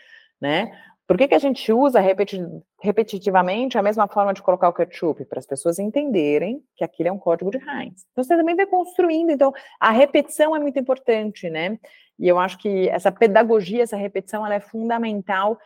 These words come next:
pra gente conseguir rapidamente ser percebido pelo consumidor. Tem alguns códigos que são importantes repetirem.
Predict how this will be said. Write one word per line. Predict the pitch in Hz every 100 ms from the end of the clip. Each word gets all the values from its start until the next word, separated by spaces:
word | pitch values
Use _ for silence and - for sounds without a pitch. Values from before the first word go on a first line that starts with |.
| _ -
pra | 185
gente | 202 196
conseguir | 208 220 208 - 196 180 247 254 - -
rapidamente | 233 233 202 202 220 -
ser | 214
percebido | 202 208 202 196
pelo | 208
consumidor. | 208 190 214 190 151 139 _ - _
Tem | 190
alguns | 190 233 254
códigos | - 208 220 -
que |
são | 233
importantes | 208 202 202 202
repetirem. | 202 214 - 175 151